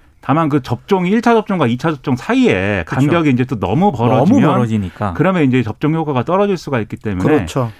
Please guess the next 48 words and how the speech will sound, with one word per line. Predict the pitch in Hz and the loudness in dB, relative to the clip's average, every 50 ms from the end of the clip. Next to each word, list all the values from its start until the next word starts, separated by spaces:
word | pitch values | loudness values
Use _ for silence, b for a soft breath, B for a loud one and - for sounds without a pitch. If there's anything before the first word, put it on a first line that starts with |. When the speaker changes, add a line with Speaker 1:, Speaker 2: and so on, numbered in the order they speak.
| B B B | B B B
Speaker 1:
이 | 127 147 | 0 2
부분은 | 165 208 202 208 214 196 151 127 113 | 4 2 2 2 2 2 2 2 2
이제 | 107 95 101 92 | 2 0 -2 -2
방역 | - - 123 143 151 - - | -2 -2 -2 -2 -2 -2 -2
당국이 | 135 127 113 110 104 117 156 175 | -2 0 0 0 0 -2 0 0
아마 | 127 107 110 104 | 0 0 -2 -2
협의를 | 110 160 196 170 190 160 139 123 | -2 -2 -2 -2 0 -2 0 -2
해서 | 143 170 165 170 | -2 -2 -2 -2
아마 | 120 101 98 92 98 | -2 -2 -2 -4 -4
조정하는 | - - 113 131 143 139 135 131 120 | -4 -2 0 0 2 2 2 2 0
그런 | 104 - 120 123 | 0 0 0 -2
과정이 | 120 - - 123 107 151 160 139 107 104 101 | -2 -2 -4 -4 -2 0 0 2 0 0 0
있을 | 95 92 113 | -2 -4 -6
것으로 | 113 - 120 104 101 107 | -6 -4 -4 -4 -4 -6
생각이 | 101 - 151 151 131 127 139 139 | -6 -6 -4 -2 -2 -2 -4 -6
되고요. | 101 90 78 90 110 135 101 - | -6 -8 -6 -4 -2 -2 -4 -4
Speaker 3:
음. | - 151 131 117 107 98 95 101 | -4 -4 -4 -4 -4 -6 -4 -4
Speaker 1:
그, | 135 | -4
그 | - - 175 | 0 2 2
부분 | 214 214 233 226 | 2 2 2 0
관련해서 | 175 165 151 147 151 156 156 151 | 0 0 0 0 0 0 0 0
이제 | 135 113 110 110 110 98 87 B B B B B | 0 0 2 0 0 -2 -2 B B B B B
지금 | B - 156 143 | B -2 0 0
이 | 117 127 160 | 0 -2 -2
차를 | - - 202 185 170 180 214 233 | -2 0 0 2 2 2 2 0
굳이 | 226 - 139 139 156 160 156 143 143 | 0 -2 -2 2 2 4 2 2 0
이 | 143 143 127 | -2 -6 -4
차 | - 180 185 | -2 0 0
접종을, | 160 160 135 - 156 156 160 151 | 0 0 -2 -2 -2 -2 -2 0
교차 | - 131 127 160 | -2 -2 0 0
접종을 | 160 147 - - 156 143 143 | -2 -2 -2 -2 0 0 0
해야겠다라고 | 180 220 233 226 220 - - 190 165 147 147 143 | 0 -2 0 0 -2 -2 -2 -2 0 0 -2 -2
방역 | 117 113 120 131 127 | -2 0 0 0 0
당국이 | 131 135 131 131 120 | 0 0 0 0 -2
결정한 | 107 101 95 - 131 127 120 | -4 -6 -4 -2 -2 0 0
것도, | 101 85 78 - - 170 123 78 B B B B B B B B | -2 -4 -6 -4 -2 -2 -2 -2 B B B B B B B B
어, | B 123 135 131 131 127 | B 0 2 2 2 0
그러한 | 127 143 151 180 185 165 139 | 2 2 2 2 2 2 2
이제 | 127 131 123 | 2 0 -2
과학적인 | - - 120 127 147 - - 220 202 196 175 | -2 -4 -2 -2 -2 -2 0 0 0 2 2
뭐 | 135 117 | 2 2
어떤 | 120 120 - 139 127 | 2 0 -2 -2 0
검증이나 | - 123 123 139 147 160 160 147 127 | 0 0 2 2 2 0 2 2 2
이런 | 113 117 123 123 | 2 2 2 2
것들이 | 117 113 - 123 131 | 0 0 -2 -4 -6
추가로 | 127 - - 202 214 202 175 - | -8 -6 -2 -2 0 0 -2 -4
필요하다고는 | - - - 247 240 220 196 185 143 143 120 113 | -6 -2 0 0 2 2 0 0 0 0 -2 -2
하지만 | 117 165 147 135 113 135 151 113 80 | -4 -4 -4 0 0 2 2 0 -2